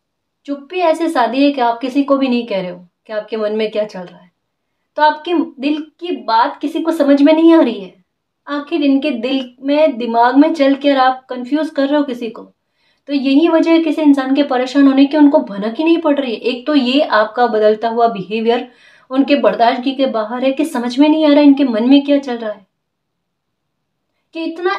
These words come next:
strong behavior इनका पहले कभी देखने को नहीं मिला, या इतना खुद के लिए stand लेना इन्होंने कभी नहीं करा, अपनी सेल्फ रिस्पेक्ट इन्होंने कभी नहीं करी।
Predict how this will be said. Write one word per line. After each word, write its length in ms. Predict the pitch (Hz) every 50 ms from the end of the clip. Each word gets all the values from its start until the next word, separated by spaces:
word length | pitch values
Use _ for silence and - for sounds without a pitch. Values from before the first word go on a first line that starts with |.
| - -
strong 440 | 294 - - - 330 320 339 - 349
behavior 460 | 320 285 262 285 294 277 285 262 - -
इनका 280 | 233 247 254 269 302 294
पहले 280 | - - 233 262 285
कभी 240 | 277 - - 277 285
देखने 300 | 262 247 247 247 262 269
को 120 | 262 262 262
नहीं 160 | 247 247 240
मिला, 200 | 226 214 202 220
या 160 | 254 277 285 285 -
इतना 420 | 302 302 320 - 330 320 349 370 359
खुद 300 | - - - 285 285 -
के 180 | - - 320 330
लिए 240 | 294 262 285 302 277
stand 360 | 269 - - 247 247 269 269
लेना 180 | 254 226 240 269
इन्होंने 340 | 254 233 233 233 240 247 240 -
कभी 200 | 208 196 220 233
नहीं 160 | 247 254 247
करा, 260 | 226 208 190 196 185 _ _ _ _ _ _ _ _ _ _ _ _ _ _
अपनी 340 | 269 277 285 - 330 339 359 359
सेल्फ 340 | - 262 262 269 277 - 247
रिस्पेक्ट 420 | 240 226 233 - _ 269 269 262
इन्होंने 280 | 254 233 240 240 262 262
कभी 260 | 247 233 220 220 240
नहीं 180 | 247 254 254 247
करी। 280 | 240 220 220 220 214